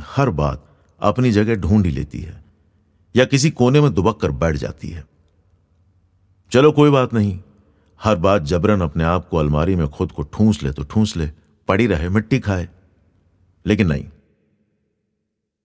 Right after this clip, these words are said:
इस पर हर छोटी बड़ी बात पर सोचना, क्या हुआ और हुआ तो क्यों हुआ, उसके माने क्या हैं, दृष्टिकोण देना और गहरे उतरने का कौतूहल, भांपने का, जांचने का, बाल की खाल उतारने का व्यसन,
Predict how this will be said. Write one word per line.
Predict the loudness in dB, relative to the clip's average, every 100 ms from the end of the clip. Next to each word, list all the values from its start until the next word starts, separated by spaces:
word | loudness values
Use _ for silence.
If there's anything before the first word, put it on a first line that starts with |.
| _
इस | -2 0
पर | 2
हर | 2 0 -2
छोटी | -6 -2 0 0
बड़ी | 0 2 2
बात | 0 -2
पर | -4
सोचना, | -6 -4 -6 -4 -4 -4 -8
क्या | -2 -2
हुआ | -2 -2 -4 -4 -10 _ _ _ -4
और | -2
हुआ | 0 0 0
तो | -2 -10 -4
क्यों | -2
हुआ, | -2 -4 -6 -10 -18 _ _
उसके | -6 -2 2
माने | 2 2 0
क्या | -2 -2
हैं, | -4 -6 -10 _ _ -2
दृष्टिकोण | -2 -2 -2 0 2
देना | 0 -2 -4 -10 -18 _ 2
और | 2 2
गहरे | 2 0 0
उतरने | -2 -2 -2 -4
का | -6
कौतूहल, | -6 -6 -4 -4 -6 -8 _ _ _
भांपने | -10 -2 0 -2 -2 -6
का, | -4 -10
जांचने | -10 -4 -2 -2 -4 -6 -6
का, | -10
बाल | -8 -2 -2 -2
की | -6 -10 -12 -14
खाल | -2 0 2
उतारने | 0 0 0 -2
का | -4
व्यसन, | -6 -4 -4 -6